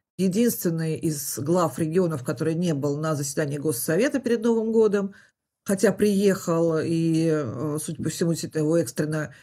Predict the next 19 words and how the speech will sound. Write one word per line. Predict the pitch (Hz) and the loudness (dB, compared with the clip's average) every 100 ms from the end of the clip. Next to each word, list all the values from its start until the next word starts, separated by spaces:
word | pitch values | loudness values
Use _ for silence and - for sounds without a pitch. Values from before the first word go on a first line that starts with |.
| _ _ _ _ | _ _ _ _
госпитализировали. | 175 180 180 196 202 254 330 269 208 165 139 - _ _ _ - | -2 -2 0 2 4 4 6 6 6 4 0 -8 _ _ _ -4
А, | 170 180 160 - | -2 0 -2 -4
э, | - 175 175 175 165 | -4 -2 0 0 -2
да, | 180 220 330 | 2 4 4
он | 339 | 2
нездоровый | 226 202 247 262 | 2 4 4 2
человек, | - 233 190 151 123 - - | 0 2 2 2 -2 -10 -12
э, | 135 156 156 160 156 - | -4 0 0 0 0 0
и | 175 170 170 | 0 2 4
я | 180 | 2
так | 185 185 | 0 -2
понимаю, | 190 196 196 185 | -2 0 2 2
что | 170 - | 0 0
речь | 175 170 - | 0 0 0
идет | 165 170 | -2 0
не | |
только | 165 165 160 | -2 -2 -2
о | 156 | -2
почках, | 214 285 - 330 311 | 0 0 0 -4 -4